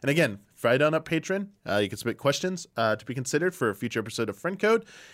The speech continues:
and, uh, you're also a part of the early access tier, which gets this episode and other episodes of many of our shows, um,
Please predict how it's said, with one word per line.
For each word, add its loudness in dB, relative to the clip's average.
and, 2
uh, 8
you're 4
also 0
a -2
part -4
of -4
the 0
early -4
access -6
tier, -6
which -8
gets -2
this -2
episode 0
and -6
other 0
episodes -2
of -2
many -4
of -4
our 0
shows, -6
um, -4